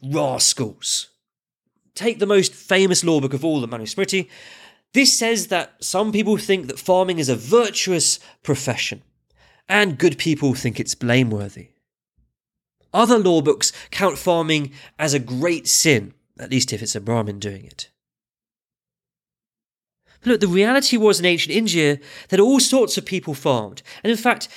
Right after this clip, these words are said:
it seems that Brahmins farmed as much, if not more, than other people.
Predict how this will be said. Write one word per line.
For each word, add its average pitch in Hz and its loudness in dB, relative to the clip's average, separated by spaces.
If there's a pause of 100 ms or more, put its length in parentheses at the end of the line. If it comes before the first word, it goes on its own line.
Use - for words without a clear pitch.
it 190 -6
seems 226 0
that 202 0
Brahmins 208 0
farmed 202 -2 (480)
as 190 -4
much, 214 -4
if 196 -6
not 202 0
more, 208 4
than 208 0
other 220 2
people. - -2